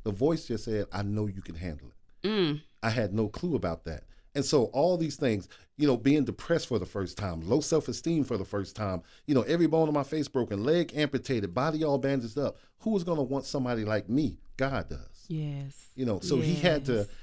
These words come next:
Speaker 1: I just had to be broke down to be built back up.
Speaker 2: Hello.
Speaker 1: And that's what he did, bottom line. So I'm not, people, people play a s-, very small part of my life
Speaker 2: Mm-hmm.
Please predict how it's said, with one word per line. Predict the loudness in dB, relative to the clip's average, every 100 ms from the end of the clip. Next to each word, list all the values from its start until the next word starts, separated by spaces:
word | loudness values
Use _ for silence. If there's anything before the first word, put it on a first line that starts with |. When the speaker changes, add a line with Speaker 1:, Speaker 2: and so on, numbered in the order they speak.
| -20 -20 -18 -2
Speaker 1:
I | 0
just | 0 -2
had | 0 -2
to | 0
be | -2
broke | 0 0 0 0
down | 0 2
to | 0
be | -2
built | 0 -2 0
back | -2 -2 -2
up. | -4 -4 -20 -12
Speaker 2:
Hello. | -6 -4 -2 -2 0
Speaker 1:
And | 0 0
that's | 0 2 0
what | -2 -4
he | -4
did, | -4 -2 -2 -4 -10 -14 -2
bottom | 2 2 2 0
line. | 0 -4 -10 -12
So | 0 2 2
I'm | 2 2
not, | 2 -2 -14 -6
people, | -4 2 2 0 -6 -10
people | -6 -4 -6
play | 0 2 4
a | 2
s-, | 0
very | 0 2 2
small | 0 0
part | 0 -2
of | -2
my | -2
life | -4 -6
Speaker 2:
Mm-hmm. | -2